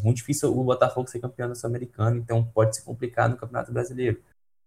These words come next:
O Atlético Paranaense eu tenho, eu tenho uma dúvida, porque assim, o elenco do Atlético Paranaense não é muito grande, ainda tem a Recopa. Mas eu não sei o que o Atlético Paranaense vai querer fazer, se ele vai,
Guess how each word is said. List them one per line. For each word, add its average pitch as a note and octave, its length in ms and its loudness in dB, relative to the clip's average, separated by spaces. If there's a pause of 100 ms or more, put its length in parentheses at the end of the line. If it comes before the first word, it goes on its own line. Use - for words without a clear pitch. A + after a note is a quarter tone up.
(140)
O C3+ 100 12
Atlético C#3+ 640 12
Paranaense C3 480 8
eu C#3+ 60 -2
tenho, C#3 240 2
eu C3+ 60 2
tenho C3+ 180 0
uma C#3+ 100 4
dúvida, C#3 360 4
porque A2 340 -4
assim, A#2+ 320 2
o A#2 60 10
elenco A#2 180 8
do A#2 40 0
Atlético A2+ 200 -4
Paranaense A#2 340 2
não B2 220 4
é C#3+ 60 4
muito D3 200 0
grande, D3 460 0 (380)
ainda A2+ 160 8
tem A#2 160 2
a A2+ 40 8
Recopa. - 540 4 (760)
Mas G#2 540 0
eu G#2 160 2
não A2+ 140 4
sei C3 200 0
o C3 40 -6
que C#3 80 4
o - 20 10
Atlético C#3 200 2
Paranaense C3+ 120 0
vai C3+ 80 2
querer C3+ 220 2
fazer, C#3 380 6
se A2+ 200 0
ele A2 180 6
vai, G#2+ 400 4